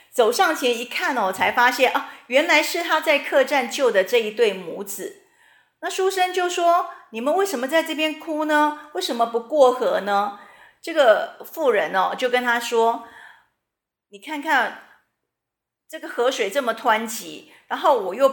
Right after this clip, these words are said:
带了一个小孩，我真的不敢，我怕我们两个待，待会就是落水，跌死在这个河当中。”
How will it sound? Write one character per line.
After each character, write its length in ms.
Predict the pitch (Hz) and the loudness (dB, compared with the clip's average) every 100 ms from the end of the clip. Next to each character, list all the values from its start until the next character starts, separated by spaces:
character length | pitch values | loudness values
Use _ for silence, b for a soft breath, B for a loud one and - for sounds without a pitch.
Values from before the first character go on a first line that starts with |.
| - - | 0 -4
带 180 | 302 262 | 2 4
了 80 | 226 | 4
一 60 | |
个 100 | 214 | 0
小 280 | 226 214 - | -2 -2 -2
孩， 340 | 202 190 101 - B B | -2 -4 -6 -10 B B
我 80 | 202 | -8
真 180 | 294 320 | -4 0
的 100 | 285 | 0
不 180 | 277 | 0
敢， 320 | 285 247 160 - - B B - | 0 4 2 2 -14 B B -14
我 80 | 202 | -12
怕 240 | - 349 | 2 2
我 100 | 220 | 2
们 100 | 214 | 0
两 140 | 220 | -4
个 80 | 190 | -2
待， 360 | 202 247 - - | 0 0 0 0
待 160 | 247 262 | 2 4
会 160 | 220 | 0
就 220 | 170 233 | 0 -2
是 140 | 220 226 | 0 -2
落 280 | 240 240 214 | 2 2 2
水， 240 | - 190 - | -2 -8 -8
跌 180 | 185 214 | -4 -4
死 200 | - 185 | -4 -2
在 200 | 220 196 | 2 2
这 100 | 190 | 0
个 100 | 196 | -6
河 260 | - 160 | -6 -8
当 260 | 185 175 180 | -2 -4 -4
中。” 360 | 190 165 - | -8 -8 -10